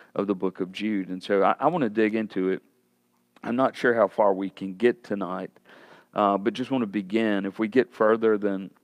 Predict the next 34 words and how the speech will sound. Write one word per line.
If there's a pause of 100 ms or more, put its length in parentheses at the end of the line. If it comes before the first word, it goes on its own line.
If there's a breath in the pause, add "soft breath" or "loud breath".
(160)
than
I
thought,
then,
then
we
may
finish
it
up.
And
if, (520 loud breath)
if
we
need
to
kinda
cut
it
into
two, (400)
uh, (200)
two (360)
studies,
we'll
do
that
and,
and
cover
the
first
half
tonight.